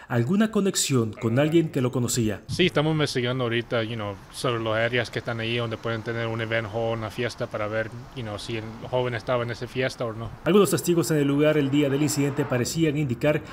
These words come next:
Speaker 1: que pudo haber sido lanzado desde un vehículo y atropellado por otro, pero la policía descarta esta hipótesis.
Speaker 2: El menor de edad estaba en la calle cuando le pegó un carro.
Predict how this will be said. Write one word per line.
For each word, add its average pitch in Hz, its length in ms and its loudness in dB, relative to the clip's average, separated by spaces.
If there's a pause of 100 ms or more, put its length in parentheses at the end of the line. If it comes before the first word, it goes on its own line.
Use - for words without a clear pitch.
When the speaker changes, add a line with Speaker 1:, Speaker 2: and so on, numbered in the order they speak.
(240)
Speaker 1:
que 151 80 2
pudo 247 200 4
haber 190 120 4
sido 214 240 6
lanzado 156 440 4
desde 127 200 4
un 156 140 0
vehículo 156 480 2
y 151 100 4
atropellado 127 540 2
por 131 160 0
otro, 135 280 0
pero 120 140 0
la 117 140 2
policía 120 480 2
descarta 120 560 0
esta 104 160 0
hipótesis. 117 760 0
Speaker 2:
El 101 120 -8
menor 107 220 -8
de 107 120 -4
edad 113 80 0
estaba 117 320 -4
en 113 80 -4
la 107 80 -4
calle 117 360 -4 (340)
cuando 107 180 -6
le 101 60 -8
pegó 107 200 -6
un 107 120 -6
carro. 120 320 -2